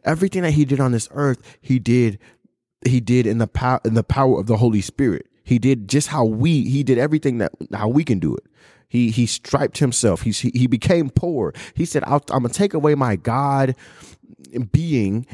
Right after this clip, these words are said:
and I'm gonna do things like them. I'm gonna live like them. I'm gonna, I'm gonna take off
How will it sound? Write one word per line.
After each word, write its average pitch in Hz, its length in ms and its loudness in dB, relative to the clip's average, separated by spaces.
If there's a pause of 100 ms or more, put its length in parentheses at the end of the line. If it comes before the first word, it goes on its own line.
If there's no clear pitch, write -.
and 123 120 0
I'm 123 80 0
gonna 117 100 0
do 160 260 -2
things 113 600 -2 (240)
like 131 240 -8
them. 175 320 -2 (180)
I'm 131 120 2
gonna 120 120 2
live 147 380 2
like 139 260 -4
them. 143 380 -2 (260)
I'm 131 140 2
gonna, 123 100 2
I'm 131 80 2
gonna 127 80 2
take 175 300 0
off 147 300 -2